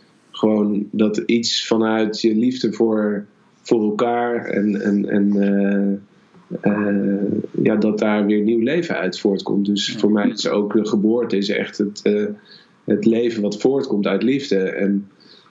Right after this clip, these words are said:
Speaker 1: ehm, ja,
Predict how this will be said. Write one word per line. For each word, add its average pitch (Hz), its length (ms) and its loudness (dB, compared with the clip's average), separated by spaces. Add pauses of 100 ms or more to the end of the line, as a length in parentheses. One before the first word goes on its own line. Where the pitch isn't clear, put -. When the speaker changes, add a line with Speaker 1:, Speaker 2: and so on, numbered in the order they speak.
(140)
Speaker 1:
ehm, 98 640 0 (1900)
ja, 107 360 0